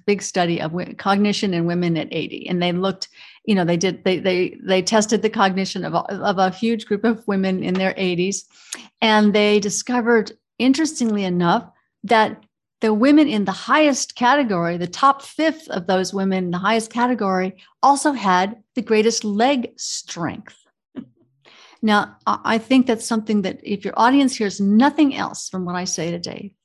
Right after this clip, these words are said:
that study should ring in your ears day and night, because that means that there's something about the muscles in your body that are communicating with the brain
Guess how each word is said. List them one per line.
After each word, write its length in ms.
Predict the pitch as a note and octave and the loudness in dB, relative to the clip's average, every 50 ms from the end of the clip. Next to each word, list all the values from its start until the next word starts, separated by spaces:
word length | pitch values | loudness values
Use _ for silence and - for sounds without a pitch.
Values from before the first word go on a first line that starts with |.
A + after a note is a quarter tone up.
| _ _ | _ _
that 480 | A3+ A3 A3 A#3 A3+ - - _ _ | 0 2 2 2 0 -2 -4 _ _
study 460 | - - - - G3 F#3 E3+ F3 E3 | -10 -8 -6 -6 -6 -4 -4 -4 -6
should 320 | D3 - - - F#3+ F3+ E3+ | -6 -8 -6 -6 -6 -6 -4
ring 560 | E3+ E3+ E3+ F3+ G#3+ A3+ B3 C4 C4 C4 C4 | -6 -6 -2 0 0 2 4 4 4 4 2
in 340 | B3+ - - A3 A3+ A3 A3 | 0 -2 -4 -2 -2 -2 -2
your 380 | G#3+ G#3 G3+ G3+ G3 F#3+ - - | -2 -2 -2 -2 -4 -4 -6 -6
ears 560 | - G3 F#3+ F#3+ F3+ F3+ F3+ F3+ F3 - - _ _ _ _ | -4 -4 -2 -2 -4 -4 -4 -6 -6 -8 -10 _ _ _ _
day 480 | A3 G#3+ G#3+ A3+ A3+ A#3 A3+ A3+ - - | 2 4 4 4 4 4 2 0 -2 -6
and 260 | F#3+ F#3 F3 F3 F3 | -6 -4 -4 -4 -2
night, 380 | F3 F3 D#3+ - - - _ - _ | -2 -2 -4 -4 -6 -10 _ -18 _
because 640 | - E3+ - - B3+ B3 - - - - - - - - _ _ _ _ _ _ - - - - - - _ _ _ _ _ _ _ | -16 -12 -2 -2 0 0 0 -4 -8 -8 -8 -8 -8 -10 _ _ _ _ _ _ -20 -20 -20 -20 -20 -20 _ _ _ _ _ _ _
that 400 | A3 F#3+ G#3 A3 B3 D4 D#4 D#4 | -6 -2 2 2 2 2 4 4
means 320 | C4+ C4+ B3+ B3+ B3 A#3 - | 4 4 6 4 4 2 0
that 140 | A3 A3 | -2 -6
there's 260 | - G3+ F#3+ G3 F#3+ - | -6 -8 -6 -6 -4 -2
something 480 | - G#3+ G#3 A#3+ A#3 - D4 C#4 - - | -2 0 0 0 0 2 0 0 0 -2
about 500 | - E3+ - _ F#3 F3+ F3+ F#3+ - _ | -6 -8 -4 _ -2 -2 -2 -4 -6 _
the 80 | F#3 F3 | -6 -4
muscles 720 | F3+ F#3 F#3 F#3 G3 G3+ - - F3 E3+ - E3+ - - | -2 -2 0 -2 -2 -2 -4 -8 -12 -12 -14 -14 -14 -10
in 220 | - F#3+ F#3 F#3 | -8 -6 -6 -4
your 260 | F3+ F3+ F#3 F#3 F#3+ | -6 -4 -4 -4 -6
body 640 | F3+ F3 F3+ F3 E3+ E3 D#3+ - - - - G3 G3 G3 _ _ _ _ | -6 -6 -4 -4 -4 -4 -4 -6 -10 -12 -14 -16 -18 -18 _ _ _ _
that 200 | - F#3+ G3 - - | -4 -4 -4 -2 0
are 160 | F#3+ F#3 F#3 | 0 0 -2
communicating 1000 | F#3 - - G#3+ G3+ G3+ G#3+ A#3+ B3+ C4+ C4 C4 - - F#3+ F3+ F3+ F3+ F3+ F3 | -2 -6 -4 -2 0 2 4 4 2 2 -2 -6 -10 -8 -8 -6 -6 -6 -6 -6
with 200 | F3+ F3+ F3 - | -6 -6 -8 -10
the 60 | - | -14
brain 500 | E3 - G#3+ G3+ F3 - - - F3 E3+ | -6 -2 0 0 0 -2 -6 -10 -16 -18